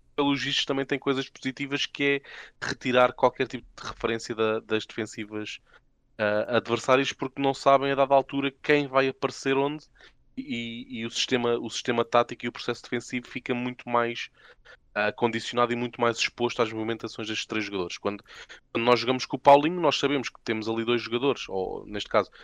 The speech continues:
os adversários sabem que têm ali dois jogadores, sejam eles o Pote e o Sarabia, seja o Edward, seja o Nuno Santos, ah, quem seja, têm ali dois jogadores que, que, que as defensivas sabem que vão,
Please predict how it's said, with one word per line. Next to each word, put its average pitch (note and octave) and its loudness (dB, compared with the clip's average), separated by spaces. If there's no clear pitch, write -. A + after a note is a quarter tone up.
os G2+ -4
adversários G#2+ 2
sabem A#2 8
que - -14
têm A#2 0
ali A#2 0
dois A#2+ 4
jogadores, A#2 0
sejam G#2+ -4
eles G#2 -2
o G#2 -4
Pote A2 0
e - -6
o - -6
Sarabia, A#2 4
seja G2 -6
o F#2+ 0
Edward, A#2 4
seja G2 -4
o G2 -2
Nuno G2+ -8
Santos, A2 -4
ah, F#2 -12
quem G#2 -4
seja, A#2 2
têm B2 2
ali B2+ 2
dois B2+ 6
jogadores C3 4
que, A2 -8
que, A2+ -6
que A#2+ -4
as A#2 -2
defensivas A#2 -4
sabem G#2+ 6
que - -16
vão, G#2 2